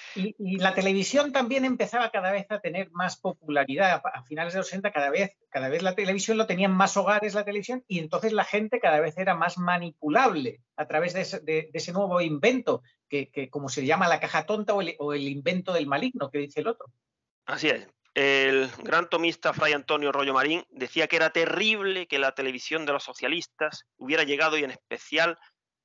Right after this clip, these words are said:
Speaker 2: a los conventos. Había
Speaker 1: Exacto.
Speaker 2: televisión. Bueno,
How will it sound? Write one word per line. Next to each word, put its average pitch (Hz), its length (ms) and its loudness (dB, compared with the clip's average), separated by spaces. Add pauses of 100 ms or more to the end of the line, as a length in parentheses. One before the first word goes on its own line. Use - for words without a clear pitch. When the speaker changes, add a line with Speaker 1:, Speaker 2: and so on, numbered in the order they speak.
(140)
Speaker 2:
a 127 80 2
los 131 120 -2
conventos. - 640 -4 (640)
Había 143 200 -2
Speaker 1:
Exacto. 185 180 0
Speaker 2:
televisión. 156 340 -2
Bueno, 214 220 2